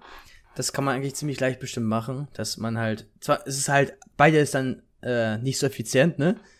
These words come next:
Wenn man beides auf einmal macht, ne? Fliegen und schießen. Aber man könnte das theoretisch trotzdem machen, aber ich glaub nicht, dass Obi-Wan einfach so losfliegt ohne Anakin.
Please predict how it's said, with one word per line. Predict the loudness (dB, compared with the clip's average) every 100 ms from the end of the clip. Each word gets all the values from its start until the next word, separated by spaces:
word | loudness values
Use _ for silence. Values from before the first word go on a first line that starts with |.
| _
Wenn | 0
man | 2
beides | 4 4 2
auf | 0
einmal | 0 0
macht, | -2 -2 -4
ne? |
Fliegen | -6 -2 -2 0
und | -2
schießen. | -2 -2 -2 -6 -8 _ -20 -20 _ _
Aber | -6 -4
man | -4 -6 -6
könnte | -2
das | 0 -2 -6
theoretisch | -2 2 2 0
trotzdem | -4 -4 -4 -2
machen, | -2 -4 -6 -6
aber | -4 -6 -8 -12
ich | -8
glaub | -4 -2
nicht, | -4 -4
dass | -6 -6 -10 _ _ _ _ _ _ _
Obi-Wan | -6 -4 2 4 4 4
einfach | 0 -2 -2
so | -2 -4
losfliegt | -4 -6 -6 -8 -6
ohne | -6 -4
Anakin. | -6 -8 -8